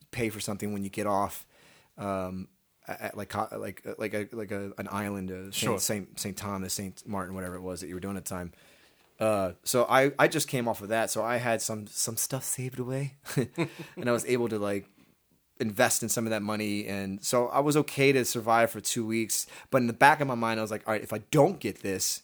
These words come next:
Speaker 1: then it's time to crack the code and, and maybe audition for something else." And to
Speaker 2: Yeah.
Speaker 1: 'cause eventually that
Speaker 2: Yeah.
Speaker 1: money's gonna work, uh, is gonna, is gonna deplete.
Speaker 2: Right.
Speaker 1: So, uh, for some other people, I know that they were in New York City hustling at the time, teaching, or maybe working at Dunkin' Donuts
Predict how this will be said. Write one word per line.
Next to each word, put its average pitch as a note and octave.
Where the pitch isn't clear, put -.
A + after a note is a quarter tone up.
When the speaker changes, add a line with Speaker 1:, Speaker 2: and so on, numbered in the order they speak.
Speaker 1:
then A#2+
it's G#2
time A2+
to G#2
crack G2+
the -
code G#2
and, F#2
and G2
maybe G#2
audition F#2+
for -
something G2
else." G2+
And G2+
to G#2+
Speaker 2:
Yeah. A2+
Speaker 1:
'cause C#3+
eventually G#3
that D#3+
Speaker 2:
Yeah. C#3+
Speaker 1:
money's B2+
gonna A2+
work, G#2
uh, A#2
is G2+
gonna, G2
is -
gonna F#2+
deplete. G2
Speaker 2:
Right. B2
Speaker 1:
So, A2+
uh, A#2
for -
some D#3+
other D3
people, C#3+
I B2+
know C3
that A#2+
they B2+
were A#2
in C#3+
New C#3+
York B2+
City B2+
hustling C3
at A2
the A#2
time, A2
teaching, B2+
or B2
maybe B2
working A#2
at G#2
Dunkin' G#2+
Donuts D3